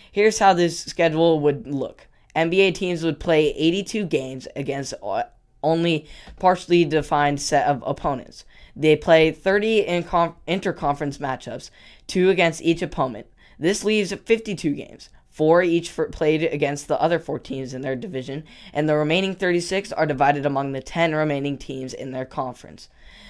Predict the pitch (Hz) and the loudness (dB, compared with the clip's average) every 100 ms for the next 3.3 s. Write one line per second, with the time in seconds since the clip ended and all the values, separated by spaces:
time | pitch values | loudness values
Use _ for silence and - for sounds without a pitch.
0 | - 139 156 160 151 156 147 156 156 - | 0 4 6 8 8 6 4 0 0 -6
1 | 160 139 - 202 202 - 196 190 - - | -4 -2 -2 -4 -4 -6 -4 -4 -6 -12
2 | - 196 202 - 175 165 151 160 165 160 | -4 -4 -4 -6 -4 -4 -6 0 0 0
3 | - 135 139 | -8 -12 -14